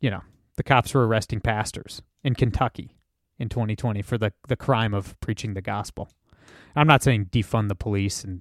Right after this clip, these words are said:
leave all these poor neighborhoods to fend for themselves, but this is who these people are, man. There, there's no law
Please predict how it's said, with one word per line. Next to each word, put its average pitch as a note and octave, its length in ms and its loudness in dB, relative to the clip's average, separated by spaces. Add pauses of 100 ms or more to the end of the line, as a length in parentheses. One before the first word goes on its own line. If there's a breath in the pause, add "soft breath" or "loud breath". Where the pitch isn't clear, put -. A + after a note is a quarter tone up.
leave A2 220 4
all G#2 100 4
these G2+ 140 -2
poor A2 240 -2
neighborhoods G#2 500 -4
to - 60 -14
fend G#2+ 240 -4
for G#2+ 80 -6
themselves, G2 520 0
but - 180 -6 (440 soft breath)
this B2 220 0
is F3 80 2
who A#3 80 6
these F#3 160 4
people D#3+ 260 4
are, D3 160 8
man. F#2+ 180 0
There, C3 160 6
there's C#3 220 8
no C3+ 240 8
law B2+ 560 6